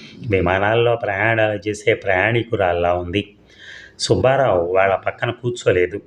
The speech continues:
దూరంగా కూడా కూర్చోలేదు. యజమానుల ముందు కొంచెం ఎక్కువ స్థాయి నౌకరు నించున్నట్టు ఓ పక్కగా నించున్నాడు. బయలుదేరే ముందు అతనికి వాళ్ళకి ఘర్షణ జరిగింది. "నీ ఫ్రెండ్ కట్నం ఎంత ఇస్తాడు?" అన్నారు వాళ్ళు. "బాగానే ఇస్తారు,"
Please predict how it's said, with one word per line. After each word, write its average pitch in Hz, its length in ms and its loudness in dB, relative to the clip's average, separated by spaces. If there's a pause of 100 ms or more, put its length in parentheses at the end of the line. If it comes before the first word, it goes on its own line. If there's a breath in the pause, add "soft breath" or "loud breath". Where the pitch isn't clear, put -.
(120)
దూరంగా 98 440 4
కూడా 101 260 0
కూర్చోలేదు. 107 680 -2 (180)
యజమానుల 104 500 0
ముందు 107 240 -4
కొంచెం 110 420 -4
ఎక్కువ 123 280 0
స్థాయి 107 420 0
నౌకరు 104 380 0
నించున్నట్టు 104 580 0
ఓ 101 160 4
పక్కగా 98 400 0
నించున్నాడు. 101 560 -2 (720 loud breath)
బయలుదేరే 104 460 2
ముందు 104 280 -4
అతనికి 104 520 -2
వాళ్ళకి 101 580 0
ఘర్షణ 95 520 -2 (720 soft breath)
జరిగింది. 101 760 0 (680 loud breath)
"నీ 113 120 4
ఫ్రెండ్ 101 400 0
కట్నం 113 280 0
ఎంత 110 240 -2
ఇస్తాడు?" 123 600 0 (140)
అన్నారు 98 340 -2
వాళ్ళు. 90 340 -2 (300)
"బాగానే 85 480 0
ఇస్తారు," 98 480 -2